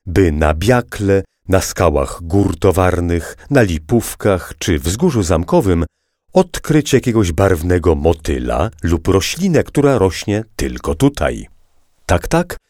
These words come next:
mamy też w Olsztynie takie rzadkości. Proszę sobie wyobrazić, że na skałach z ruinami zamku uchowała się skromna roślinka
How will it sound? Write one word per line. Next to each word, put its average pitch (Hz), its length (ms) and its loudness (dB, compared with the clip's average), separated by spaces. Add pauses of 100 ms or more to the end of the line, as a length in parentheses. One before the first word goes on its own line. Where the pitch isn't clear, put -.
(260)
mamy 92 300 4
też 85 200 0
w 92 80 0
Olsztynie 85 400 0
takie 170 300 0
rzadkości. - 680 -6 (680)
Proszę - 280 0
sobie 85 240 0
wyobrazić, 67 680 -2
że 90 200 0
na 76 180 0
skałach 78 680 -2
z 71 140 -6
ruinami 80 580 0
zamku 147 460 0 (380)
uchowała 147 500 0
się - 160 -2
skromna 165 540 0
roślinka 101 720 0